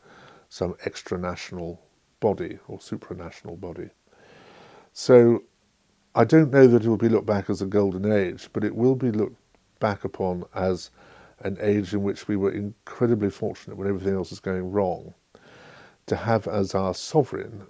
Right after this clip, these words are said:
somebody who attracted, for all the right reasons, great international attention. And one thinks back to all the great pageants, the various jubilees, royal weddings, so on and so forth,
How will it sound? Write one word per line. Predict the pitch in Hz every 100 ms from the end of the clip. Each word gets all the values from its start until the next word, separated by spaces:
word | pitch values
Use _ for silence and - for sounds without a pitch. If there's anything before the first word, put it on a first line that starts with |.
| -
somebody | - 110 101 101 101 101 92
who | - - 104 98 98 - - - - _ -
attracted, | - - 101 - - 92 -
for | - -
all | 127
the | 113
right | 101 95 -
reasons, | 104 101 - - -
great | - 101 92
international | 95 92 - 90 - - 87 85
attention. | 90 - 95 90 - - - _ _ _ - - - - - -
And | 95 92 92 92 90 - _ _ _
one | - 104 107
thinks | 143 110
back | - 95 80
to | 104
all | 98
the | 92
great | 98 92 -
pageants, | - 104 92 85 -
the | - 87 _ -
various | 101 92 -
jubilees, | - 104 98 90 92 90 87 - - - _ -
royal | 95 92 90
weddings, | 95 90 87 85 -
so | - 92
on | 85
and | 85
so | 87
forth, | 85 - 87